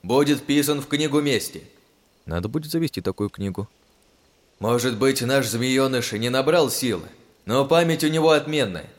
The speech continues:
Мы не будем ласковыми и пушистыми с теми, кто нас не уважает. Мы не будем вылизывать задницы. Поэтому я предупреждаю всех вас. Из-за этого вы можете погибнуть.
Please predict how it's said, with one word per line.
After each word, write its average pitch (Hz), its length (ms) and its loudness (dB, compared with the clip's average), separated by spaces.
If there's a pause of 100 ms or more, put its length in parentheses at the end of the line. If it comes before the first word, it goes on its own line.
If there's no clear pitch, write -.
(260)
Мы 117 160 -2
не 139 120 2
будем 147 360 2
ласковыми 117 540 0
и 117 60 0
пушистыми 127 600 -2
с - 100 -4
теми, 120 300 0
кто 113 180 -4
нас 127 240 0
не 127 80 -4
уважает. 117 580 0 (360)
Мы 113 160 -2
не 147 100 2
будем 156 300 2
вылизывать 151 520 2
задницы. 131 520 0 (520)
Поэтому 156 500 4
я 160 280 6
предупреждаю 151 720 2
всех 143 260 0
вас. 139 360 -2 (320)
Из-за 104 280 -2
этого 139 280 4
вы 139 160 2
можете 139 360 0
погибнуть. 131 680 -2